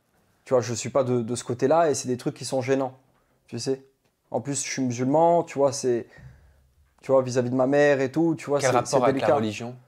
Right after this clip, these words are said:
Speaker 1: Dans, dans l'islam, euh, c'est, c'est, c'est pas bien d'être, euh, homosexuel. C'est, c'est même interdit.
Speaker 2: Ok.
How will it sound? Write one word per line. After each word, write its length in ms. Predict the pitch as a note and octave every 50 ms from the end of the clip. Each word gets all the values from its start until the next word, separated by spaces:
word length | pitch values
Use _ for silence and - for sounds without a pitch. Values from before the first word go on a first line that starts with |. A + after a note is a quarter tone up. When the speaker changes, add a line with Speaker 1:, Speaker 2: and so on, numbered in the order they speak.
| _ _ _ -
Speaker 1:
Dans, 400 | B2+ C3 B2+ C3 C3 B2+ B2+ B2
dans 120 | A#2+ B2+
l'islam, 460 | C3 B2+ B2+ - - E3 D#3+ D3+ D3+
euh, 500 | C#3+ C3+ C3 B2+ B2+ B2+ B2+ B2 B2 A#2+
c'est, 260 | A#2+ - - - A2
c'est, 260 | - - - A#2 G#2+ -
c'est 160 | - - B2 -
pas 120 | C#3 C#3+
bien 160 | D3 D#3 D3
d'être, 280 | C3+ B2+ B2 - - A#2
euh, 140 | A2 A2+ - -
homosexuel. 640 | - A#2+ A#2 A#2+ - _ _ - - A#2+ A#2 B2 B2 _ _ _ _ _ _
C'est, 320 | - - A2+ A2 G#2+ -
c'est 120 | - - A#2+
même 180 | A#2 A#2+ B2+ B2
interdit. 360 | B2 B2 B2+ A#2+ A#2 A#2 A#2+ B2 _ _ _ _ _ _ _ _ _ _ _ _ _
Speaker 2:
Ok. 260 | - G#2+ - - A2+